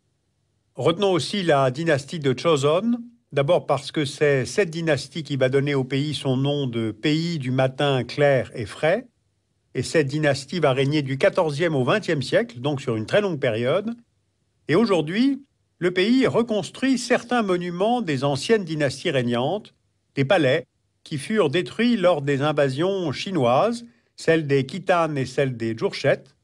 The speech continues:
puis celle des Mongols au treizième siècle, puis à nouveau celle des Mandchous au dix-septième siècle. Et par ses influences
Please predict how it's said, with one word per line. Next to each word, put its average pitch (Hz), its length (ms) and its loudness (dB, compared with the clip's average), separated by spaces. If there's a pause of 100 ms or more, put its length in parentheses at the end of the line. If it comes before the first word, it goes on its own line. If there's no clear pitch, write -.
(420)
puis 185 200 -4
celle 156 440 2
des 123 200 0
Mongols 185 520 2
au 165 60 -4
treizième 135 420 -2
siècle, 165 440 -2 (520)
puis 190 140 -2
à 190 80 6
nouveau 196 320 0
celle 147 320 0
des 131 160 0
Mandchous 208 600 -2
au 160 80 0
dix-septième 143 500 -2
siècle. - 400 -10 (720)
Et 123 80 -4
par 214 160 2
ses 160 180 0
influences 147 840 -2